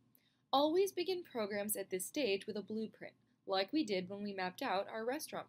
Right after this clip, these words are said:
program. As it gets more complicated, it can help to draw a diagram with arrows, called a flowchart, showing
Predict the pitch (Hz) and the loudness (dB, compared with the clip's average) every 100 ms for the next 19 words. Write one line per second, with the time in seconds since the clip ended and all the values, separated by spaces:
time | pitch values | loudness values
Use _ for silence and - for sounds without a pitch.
0 | - 160 160 95 95 _ _ _ _ _ | -6 -8 -8 -12 -20 _ _ _ _ _
1 | _ - 240 262 320 440 - 226 226 269 | _ -2 0 0 -2 -2 -4 -6 -8 -8
2 | - 320 262 - 185 175 190 - _ _ | -8 -8 -8 -8 -6 -4 -6 -8 _ _
3 | - 254 277 - 392 - 233 226 214 214 | -8 -4 -6 -4 -6 -4 -4 0 0 0
4 | 262 240 214 175 175 208 254 269 - - | 0 -2 -2 -8 -10 -6 0 0 -2 -10
5 | - _ _ - 226 220 - 220 - 277 | -12 _ _ -2 -2 -2 -10 -10 -2 0
6 | 302 190 123 - _ _ - - 247 302 | 0 -6 -8 -12 _ _ -12 -6 -4 -4